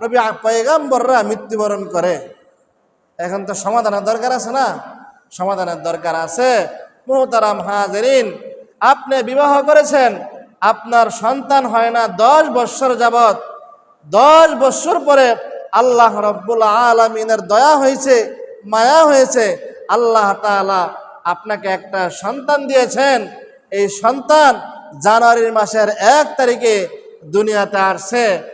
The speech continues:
ঠিক এক বছর পরে জানুয়ারির মাসের এক তারিখেই এই সন্তান আবার দুনিয়া থেকে বিদায় নিয়েছেন। এখন যদি আদর্শবান বাবা হয়ে থাকেন, যদি সত্যিকারের বাবা হয়ে থাকে,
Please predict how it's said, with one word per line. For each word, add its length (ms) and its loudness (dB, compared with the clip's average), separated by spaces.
ঠিক 360 0
এক 400 4
বছর 320 2
পরে 460 4
জানুয়ারির 480 2
মাসের 300 -2
এক 260 2
তারিখেই 640 2
এই 180 0
সন্তান 720 2
আবার 340 2
দুনিয়া 380 -4
থেকে 320 -6
বিদায় 340 -2
নিয়েছেন। 640 -2
এখন 380 -4
যদি 160 -4
আদর্শবান 840 2
বাবা 240 2
হয়ে 200 0
থাকেন, 440 -2
যদি 160 -4
সত্যিকারের 760 2
বাবা 240 2
হয়ে 180 -2
থাকে, 480 0